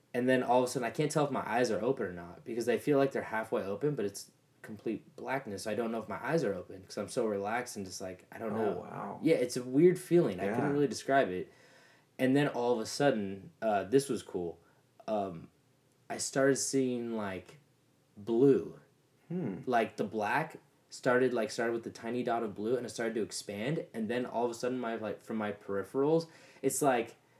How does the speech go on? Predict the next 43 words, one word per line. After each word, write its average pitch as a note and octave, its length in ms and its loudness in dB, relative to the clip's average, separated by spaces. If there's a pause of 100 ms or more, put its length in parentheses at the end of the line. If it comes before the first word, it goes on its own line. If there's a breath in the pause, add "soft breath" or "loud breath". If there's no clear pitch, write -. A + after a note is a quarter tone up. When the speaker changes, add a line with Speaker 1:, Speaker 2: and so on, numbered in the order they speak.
(160 soft breath)
Speaker 1:
somebody C#3+ 400 6
was, C3+ 220 4
like, G#2 260 0
shooting B2+ 520 0
blue A#2+ 340 4
rings, A2+ 580 0
like, G#2+ 220 0
a A#2+ 100 0
blue, B2+ 400 4
like, G#2+ 300 -2
one A#2 220 -2
blue B2+ 240 2
ring G#2+ 380 -2
around G2+ 520 -4
me, D3+ 260 0
and A#2 100 -6
it A2 40 0
was, G#2+ 140 0
like, G2 200 -4
going A2+ 320 0
into A2+ 280 -6
my A2 180 -2
peripherals A2+ 720 0
and A2 200 -6
then, G#2 120 -2
like, G2+ 220 -2 (420 soft breath)
getting A2 220 0
smaller G2+ 800 0
at, G#2+ 180 -6
like, G2+ 180 -6
the G#2 80 -4
Speaker 2:
Wow. F#2+ 220 2
Speaker 1:
point G#2+ 240 -2
of G#2 80 -2
my G2 140 -2
vision. F2+ 520 -6
Is, G2+ 200 -10 (260)
and B2 140 -2
then A#2 80 -2
they A2+ 120 -2
kept A#2+ 220 -2
doing A#2 200 -2
that. D3+ 260 -2